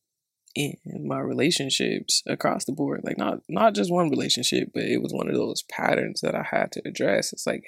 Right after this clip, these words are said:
hey, like, I am not expressing my needs verbally, or I'm not expressing them in a way that, um,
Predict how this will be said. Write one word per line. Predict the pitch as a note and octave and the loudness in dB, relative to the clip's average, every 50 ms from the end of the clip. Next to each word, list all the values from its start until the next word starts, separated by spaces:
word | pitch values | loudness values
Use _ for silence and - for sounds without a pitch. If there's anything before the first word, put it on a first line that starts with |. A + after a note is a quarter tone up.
| - | -8
hey, | - - - - - - - | -4 -2 0 0 0 -2 -2
like, | C3+ C3+ - - _ _ _ _ _ _ _ _ _ _ _ _ _ _ _ _ _ _ _ _ _ _ _ _ _ _ _ _ _ _ _ _ _ _ _ - _ _ _ _ _ _ _ _ _ - - | -2 -4 -4 -6 _ _ _ _ _ _ _ _ _ _ _ _ _ _ _ _ _ _ _ _ _ _ _ _ _ _ _ _ _ _ _ _ _ _ _ -20 _ _ _ _ _ _ _ _ _ -2 0
I | D3+ E3 F3+ | 2 4 4
am | F#3 F3 D#3+ D#3 | 4 4 2 4
not | D3 D3 D3+ D3+ D3+ D#3 - | 4 4 4 4 4 2 0
expressing | C#3+ - - - - - - - - - - - | -2 -2 -4 -4 -2 -4 -2 -2 -2 -4 -2 -2
my | - - | -2 -2
needs | D2 D2+ D2+ D2 D2 C#2+ C#2+ D2 D2 - D3+ - - - - - - - - - _ _ _ _ _ _ _ _ _ _ _ - - | -2 -2 -2 0 0 0 -2 -2 -4 -6 -8 -8 -6 -6 -6 -6 -8 -10 -12 -16 _ _ _ _ _ _ _ _ _ _ _ -10 -2
verbally, | A#2+ - - E3+ E3+ F3 F3+ F3 F3+ F3+ F3+ - - | 0 0 0 0 0 0 0 0 0 0 -2 0 0
or | - - - - | 0 0 0 0
I'm | - - D3+ | -2 -2 -2
not | - - D2+ C#2+ C#2 | 0 0 0 0 0
expressing | - - - - C#2 C#2 - - C#2 C#2 C2+ | -2 -4 -2 0 0 0 0 -2 -4 -4 -2
them | C2+ C#2 C#2+ C#2+ - | -2 -2 -2 -4 -4
in | - - - | -4 -4 -4
a | A1 - | -4 -4
way | - - - - G#1+ G#1 G#1 - G2+ G2+ - - - D3+ _ _ _ _ _ _ _ _ - | -2 -2 -2 0 0 0 0 -2 -2 -2 -4 -6 -8 -12 _ _ _ _ _ _ _ _ -4
that, | C#3+ C#3 - - - - - - - _ - - | -4 -2 -2 -4 -6 -6 -8 -10 -12 _ -8 -6
um, | - - - - - - - | -6 -6 -6 -8 -10 -12 -16